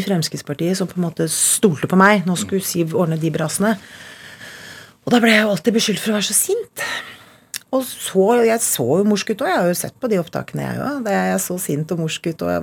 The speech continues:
var vanskelig å få frem det smilet, fordi jeg var så konsentrert. Jeg var jo ikke sint, men det så sånn ut. Eh, så det er jo et eller annet med at man blir tryggere på rollen sin, hvem man er, hva man skal gjøre. Og da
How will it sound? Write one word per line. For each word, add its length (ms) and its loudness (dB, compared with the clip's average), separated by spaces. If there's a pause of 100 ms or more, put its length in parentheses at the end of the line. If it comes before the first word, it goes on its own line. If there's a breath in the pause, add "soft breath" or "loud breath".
var 180 -2
vanskelig 380 -2
å 20 -12
få 160 0
frem 160 -6
det 80 -2
smilet, 560 -4
fordi 220 -2
jeg 240 -2
var 180 -6
så 160 -6
konsentrert. 800 -8
Jeg 140 -2
var 100 -2
jo 60 -8
ikke 100 -8
sint, 400 -4 (160)
men 80 6
det 140 0
så 100 2
sånn 220 0
ut. 180 -12 (680 loud breath)
Eh, 580 2
så 160 -4
det 80 4
er 80 4
jo 80 6
et 80 -2
eller 140 2
annet 160 -2
med 20 2
at 140 -4
man 100 -2
blir 240 -2
tryggere 540 -2 (1300)
på 140 4 (560)
rollen 340 4
sin, 240 0
hvem 220 -2
man 100 -4
er, 320 -4
hva 160 -4
man 80 -2
skal 220 -2
gjøre. 320 2 (920 soft breath)
Og 160 -4
da 140 0